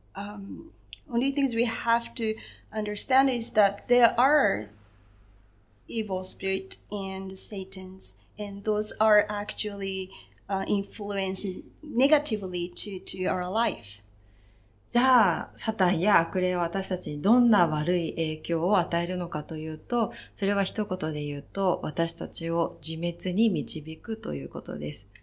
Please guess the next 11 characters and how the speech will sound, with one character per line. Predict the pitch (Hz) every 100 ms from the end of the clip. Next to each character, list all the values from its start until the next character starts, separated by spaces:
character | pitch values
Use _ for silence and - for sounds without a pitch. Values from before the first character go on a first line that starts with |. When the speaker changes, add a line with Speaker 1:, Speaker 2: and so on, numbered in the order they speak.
| _
Speaker 1:
So | - - 240
what | 285 -
kind | 415 415
of | 359 269
negative, | 233 226 226 226 226 233 208 208 208 -
uh, | 208
influences | 202 196 - 262 277 254 208 202 - 190 - -
that | 202 233 -
the | 196
Satan | - 214 220 214 208
or | 202 202